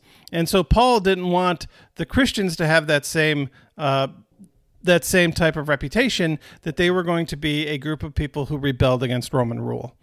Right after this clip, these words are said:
Uh, because if you rebelled against Roman rule, you had an enemy in Rome, and Rome would send, you know, forces to make sure that the rebellion was squashed. And so Paul wanted the Christians to be good citizens. Okay.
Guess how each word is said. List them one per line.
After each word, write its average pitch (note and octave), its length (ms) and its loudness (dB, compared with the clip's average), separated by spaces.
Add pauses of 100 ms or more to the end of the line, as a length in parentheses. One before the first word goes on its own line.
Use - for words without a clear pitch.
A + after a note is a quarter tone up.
(340)
Uh, C#3 180 -2
because D#3 360 -4
if F3+ 120 -4
you G3+ 100 -6
rebelled F#3+ 340 2
against G3+ 300 0
Roman E3+ 320 4 (120)
rule, C#3+ 380 -2
you D#3+ 260 -6
had C#3 400 -4
an E3 120 -4
enemy C#3 320 -2
in F#3 100 -2
Rome, G3 280 2
and C#3 140 -2
Rome C#3+ 220 0
would D#3+ 140 -2
send, C#3+ 460 -2 (300)
you D#3+ 80 -4
know, C3 100 0
forces D3 580 -4
to D#3 100 -6
make C#3 200 -2
sure C#3+ 240 -4
that C#3 180 -8
the C#3+ 100 -4
rebellion B2+ 500 -4
was B2+ 120 -4
squashed. - 440 -8
And B2 160 -10
so C#3 300 -2 (400)
Paul E3+ 260 6
wanted F3+ 320 2 (120)
the E3+ 100 -8
Christians - 520 0
to D#3 100 -10
be D3+ 340 -2 (300)
good D#3+ 180 -2
citizens. - 580 -8
Okay. C3 300 -6